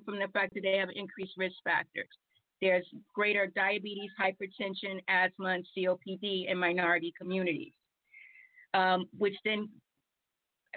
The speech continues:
begs the question: Why is that the case, and what can be done about that? But to me, that's a very simplistic answer to this.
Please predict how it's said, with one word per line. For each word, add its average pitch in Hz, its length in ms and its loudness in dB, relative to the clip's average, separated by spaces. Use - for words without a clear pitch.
begs 208 280 0
the 202 60 -6
question: 202 320 -2
Why 196 260 2
is 202 60 -4
that 160 220 -2
the 156 60 -14
case, - 340 -14
and 175 100 0
what 180 160 2
can 185 140 -8
be 175 100 -6
done 170 220 -2
about 151 420 -6
that? 139 200 -6
But 190 220 0
to 202 80 -6
me, 240 180 0
that's 196 160 0
a 196 100 0
very 196 420 2
simplistic 190 800 -4
answer 175 360 -2
to - 80 -8
this. - 220 -4